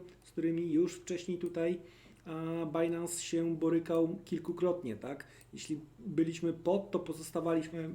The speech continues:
pod tym poziomem. A jeśli udało się wyjść górą, bardzo podobnie jak tutaj w okolicach siedemnastego maja, po reteście kontynuacja, jeszcze jeden retest, próba utrzymania,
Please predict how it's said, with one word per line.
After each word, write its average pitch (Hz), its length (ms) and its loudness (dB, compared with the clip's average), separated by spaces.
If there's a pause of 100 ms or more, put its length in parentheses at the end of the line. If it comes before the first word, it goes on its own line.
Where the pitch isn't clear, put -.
(140)
pod 175 200 -2
tym 175 160 2
poziomem. 190 540 2 (420)
A 160 60 -10 (460)
jeśli 170 420 0
udało 160 400 2
się 156 160 -2
wyjść 156 260 0
górą, 196 480 6 (640)
bardzo 147 340 -6
podobnie 151 360 -4
jak 147 140 -6
tutaj 156 300 -2 (880)
w 147 100 -8
okolicach 156 360 -2
siedemnastego 151 540 -4
maja, 175 260 0
po 165 160 -4
reteście 160 500 -2 (320)
kontynuacja, 156 720 -2
jeszcze 143 300 -2
jeden 175 260 -2
retest, 175 420 -2
próba 170 240 -2
utrzymania, 165 640 -2